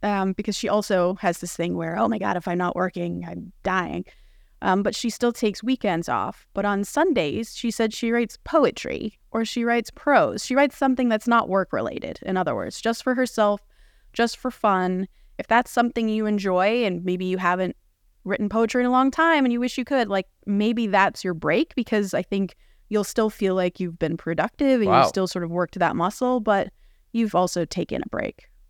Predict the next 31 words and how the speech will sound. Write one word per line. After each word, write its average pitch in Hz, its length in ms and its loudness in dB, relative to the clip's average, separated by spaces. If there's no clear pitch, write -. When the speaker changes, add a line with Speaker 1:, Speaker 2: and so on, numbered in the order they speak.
Speaker 1:
That's 277 200 -4
something - 280 0
you - 80 2
can - 140 -4
do 233 140 0
too. - 180 0
Speaker 2:
That's - 180 -8
great. 110 300 2
No, 104 60 0
I 120 80 4
love 135 220 2
that. 76 240 0
And 123 100 -4
it's - 80 -6
just - 180 -4
important - 360 2
to 110 80 -4
acknowledge. 71 840 -6
I 92 80 -2
feel 139 440 -2
like 127 260 -2
we 139 120 0
need 143 140 -4
to 131 60 -4
just 117 220 -4
sit, - 200 -8
like, 107 120 -8
say, 113 500 -2
you 123 160 0
need 143 260 0
self-care. 98 800 0